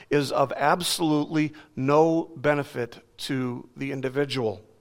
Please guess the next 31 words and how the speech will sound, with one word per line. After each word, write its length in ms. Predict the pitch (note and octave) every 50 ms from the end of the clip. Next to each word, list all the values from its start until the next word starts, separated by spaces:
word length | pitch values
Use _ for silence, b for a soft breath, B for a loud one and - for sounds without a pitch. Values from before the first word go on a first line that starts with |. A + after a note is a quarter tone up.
| _ _ _ _ B B B B B B B B - - -
Consider 400 | - F3+ D3 C3+ - G3 F#3 F#3+
the 80 | E3 E3+
way 220 | D#3+ E3+ E3+ E3+
that 100 | D#3+ D3
this 160 | C#3 E3+ -
can 120 | - D#3+ D#3
be 80 | D3+
seen 220 | C#3+ - E3+ D#3+ D3+
when 140 | C#3+ C#3
somebody's 380 | B2+ - E3 D#3 D3 C#3+ B2+ A#2
baptized. 640 | G#2+ C#3+ C#3 C#3 C#3+ - - C3 A#2+ A#2 A2 G#2 C3+
Oftentimes, 680 | C#3 D3 - D3 C3+ B2 - C#3+ C3 C3 C3 B2+ A#2 B B B B B B B -
you 80 | -
know, 100 | B2 B2
people 500 | - - D3+ C#3+ D3 C#3+ C#3 C3 A#2+ - B B B B B
will 100 | - C#3
desire 560 | B2+ C3 B2 A2 C3+ C3+ C#3+ D#3+ E3 D3+ C#3 C3
to 400 | - - - C#3 C3+ C3 C3 C#3
be 160 | - C3+ B2+
baptized 880 | G#2+ C#3+ C#3+ D3 D#3+ - - - C#3 B2 A#2+ A#2+ A#2 A#2+ - - - B B B B B B B - - -
not 400 | - D#3+ D3+ D3 D#3 E3+ F#3 -
because 520 | F3 D3 - E3 D#3 D3+ D3 C#3 B2 A#2+ D3+ -
they 380 | D3 C#3 C#3 C3+ C3 C3 C3 - C#3+
have 180 | C#3+ C3+ A2+
given 220 | A#2 C#3 D#3+ D#3 D3
their 160 | C3+ B2+ A#2+
life 260 | A#2 B2+ B2+ B2 - -
to 120 | - G#2+
Christ, 580 | - - C#3 D#3+ F#3 D#3 C3 B2+ - - - C3
but 160 | C#3 - -
because 380 | C3+ B2+ - D3+ C#3+ C#3 A#2+